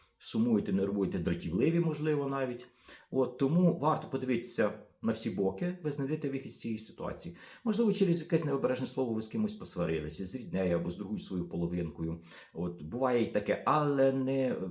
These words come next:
впадайте у відчай, тому що це дуже швидко минає і завжди є вихід з ситуації. Зараз ми додаткову ще карту подивимося.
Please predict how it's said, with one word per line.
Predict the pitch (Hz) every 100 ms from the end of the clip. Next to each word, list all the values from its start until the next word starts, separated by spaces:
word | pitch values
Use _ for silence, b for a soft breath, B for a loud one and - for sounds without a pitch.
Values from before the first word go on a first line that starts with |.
| - - -
впадайте | - 117 120 113 117
у |
відчай, | 127 170 -
тому | - 127
що | - 113
це | - 131
дуже | 151 143
швидко | 120 127 - 113
минає | 107 107 107 127 151 - B B B
і | 117
завжди | 101 110 - 139 170 170 -
є | 110 123
вихід | 107 101 90
з | -
ситуації. | 90 80 85 85 82 80 - B B
Зараз | 95 120 117
ми |
додаткову | 107 110 104 - 147
ще | - -
карту | - 76 -
подивимося. | - - 85 82 - - -